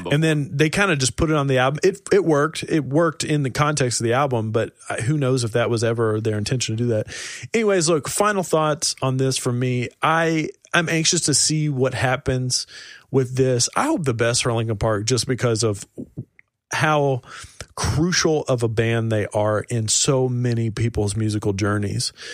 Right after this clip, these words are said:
Speaker 2: Um, I think they represent a time for a lot of people. Uh,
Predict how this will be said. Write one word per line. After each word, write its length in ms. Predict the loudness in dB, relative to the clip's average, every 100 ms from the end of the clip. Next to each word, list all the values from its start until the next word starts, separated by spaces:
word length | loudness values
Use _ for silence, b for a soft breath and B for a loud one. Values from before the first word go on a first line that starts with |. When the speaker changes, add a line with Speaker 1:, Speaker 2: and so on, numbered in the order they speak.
| B B
Speaker 2:
Um, 280 | -2 0 0
I 60 | 0
think 160 | 0 2
they 100 | 2
represent 800 | 2 2 0 0 0 -2 -6 -14 _ _ _ -4
a 80 | -2
time 440 | 0 0 0 0
for 180 | 0 0
a 60 |
lot 260 | 0 0 0
of 80 | 0
people. 480 | -2 0 0 0 -4 b b _ _ _ _ _ _ _ _ -12 -4
Uh, 260 | -2 -2